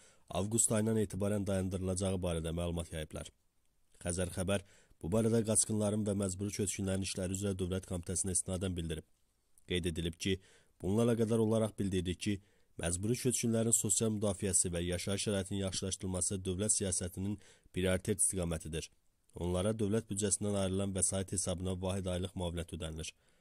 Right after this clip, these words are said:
Müavinət Azərbaycan Respublikası Nazirlər Kabinetinin iki min on yeddinci il iyirmi dörd yanvar tarixli on bir nömrəli qərarı ilə təsdiq edilmiş qayda əsasında təyin edilir və hər ay ödəniş aparılır. Qaydanın iki nöqtə on üçüncü bəndinə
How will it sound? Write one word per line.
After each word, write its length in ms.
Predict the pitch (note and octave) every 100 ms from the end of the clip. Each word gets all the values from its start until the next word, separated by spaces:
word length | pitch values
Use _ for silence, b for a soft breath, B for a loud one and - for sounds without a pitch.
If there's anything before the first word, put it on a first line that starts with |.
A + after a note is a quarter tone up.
| b b -
Müavinət 400 | E2+ F2+ G2+ A2+ - b b -
Azərbaycan 400 | E2+ F#2+ G2+ A#2+
Respublikası 560 | A#2 - A2 A2 G2+ A2
Nazirlər 380 | G#2+ G2 G2+ G#2
Kabinetinin 460 | G2 F#2 F#2 G2+ F#2
iki 140 | G#2+
min 60 | G2 G2
on 60 |
yeddinci 480 | F#2 F2 F#2 F2 G2
il 100 | G2 G2 b b b
iyirmi 220 | E2 F2+
dörd 180 | G#2 A2
yanvar 360 | A#2 G2 G2 G2
tarixli 400 | G2 F#2 - G2+ F#2+ _ _ -
on 220 | F#2 F2+ G#2+
bir 80 | B2
nömrəli 340 | A2+ G#2 F#2+
qərarı 320 | F#2+ F#2 F2+ F#2
ilə 140 | F2
təsdiq 320 | F#2 F2 F#2+ F#2+
edilmiş 340 | F2+ F2+ F#2+ -
qayda 240 | F#2 F2 F#2+
əsasında 380 | - F2 F2+ E2
təyin 180 | F2+ F2+ F2
edilir 260 | G2 G2 b b b -
və 140 | F2+ E2
hər 240 | G2 A2
ay 160 | G#2+ A2+ -
ödəniş 320 | F2+ F#2 E2+ E2+
aparılır. 340 | D#2+ D#2+ D#2 - _ _ _ _ _ -
Qaydanın 480 | E2+ F2 F#2 A2 B2 b b b -
iki 240 | - B2
nöqtə 320 | C3 A2+ B2+
on 160 | A2 A2
üçüncü 460 | A2+ - G#2+ A2+ G#2
bəndinə 380 | F2 E2+ F2